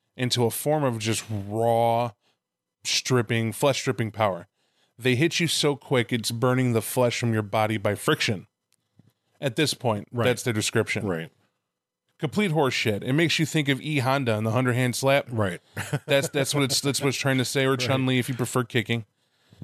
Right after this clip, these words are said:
Speaker 1: And that's where it is. Even in the book, it shows this woman with amazing speed kicking this dude who hasn't even had a chance to put the fork in his mouth at dinner. And it's funny to me
Speaker 2: Mm-hmm.
Speaker 1: that that's what's there. But that's what every player's, "Oh, I gotta get to burning hearts, brah."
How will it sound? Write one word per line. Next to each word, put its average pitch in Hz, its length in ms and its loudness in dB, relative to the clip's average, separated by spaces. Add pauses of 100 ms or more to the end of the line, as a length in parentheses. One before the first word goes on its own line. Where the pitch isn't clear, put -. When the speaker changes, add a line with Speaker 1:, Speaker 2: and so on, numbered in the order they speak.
(160)
Speaker 1:
And 127 260 2
that's 131 220 0
where 123 100 2
it 117 60 4
is. 110 100 0
Even 170 180 2
in 151 60 4
the 135 80 2
book, 139 260 -2
it 117 80 -4
shows 127 300 0
this 110 160 -4
woman 120 320 2
with 107 300 0 (240)
amazing 135 460 0
speed 123 480 0
kicking 131 260 0
this 123 160 2
dude 135 220 0
who 120 80 4
hasn't 117 160 0
even 123 120 2
had 117 120 2
a - 20 -4
chance 120 240 0
to - 60 -4
put 113 160 -4
the 107 80 -6
fork 120 240 2
in 117 60 0
his 104 120 -2
mouth 104 240 0
at 104 120 -4
dinner. 104 260 0 (720)
And 120 300 0
it's - 260 -2
funny 180 260 0
to 110 60 0
me 104 220 -6 (180)
Speaker 2:
Mm-hmm. 98 280 -2 (120)
Speaker 1:
that 120 100 -6
that's 127 220 2
what's 117 160 -6
there. 127 100 4
But 110 140 -2
that's 165 180 2
what 147 140 -2
every 156 380 0
player's, 147 600 0
"Oh, 139 200 2
I 135 140 0
gotta 127 400 0
get 135 200 0
to 151 80 0
burning 160 420 2
hearts, 175 440 0
brah." 190 480 2